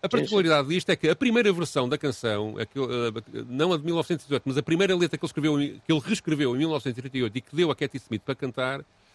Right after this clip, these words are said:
Speaker 1: eh, incluía uma primeira estrofe que fala da Europa, eh, como um lugar de conflitos e de desordem. Ele, aliás, os versos, eu traduzi-os, eh, dizem isto: "Enquanto nuvens de tempestade se acumulam no outro lado do mar, vamos jurar fidelidade a uma terra livre.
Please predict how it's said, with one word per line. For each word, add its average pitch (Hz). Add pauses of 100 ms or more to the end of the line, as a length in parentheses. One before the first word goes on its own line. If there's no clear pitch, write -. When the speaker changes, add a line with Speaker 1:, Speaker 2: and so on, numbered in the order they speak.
(220)
Speaker 1:
eh, 151
incluía 170
uma 180
primeira 143
estrofe 151 (160)
que 127
fala 147
da 123
Europa, 147 (540)
eh, 147
como 160
um 156
lugar 147
de 143
conflitos 151
e 139
de 127
desordem. 107
Ele, 113
aliás, 117
os 107
versos, 143 (220)
eu 123
traduzi-os, 123
eh, 127
dizem 123
isto: -
"Enquanto 175
nuvens 156
de 127
tempestade 127
se -
acumulam 139
no 120
outro 165
lado 123
do 120
mar, 120 (840)
vamos 175
jurar 160
fidelidade 143
a 143
uma 139
terra 139
livre. 131